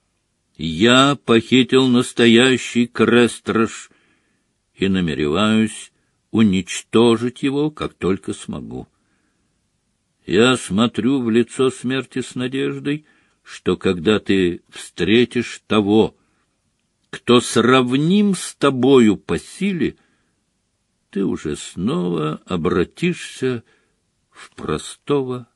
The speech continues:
смертного. Р А Б». Раб.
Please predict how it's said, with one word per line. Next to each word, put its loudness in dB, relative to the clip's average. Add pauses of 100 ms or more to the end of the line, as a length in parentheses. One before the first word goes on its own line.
(140)
смертного. -10 (960)
Р -2 (920)
А 0 (800)
Б». -6 (1700)
Раб. -10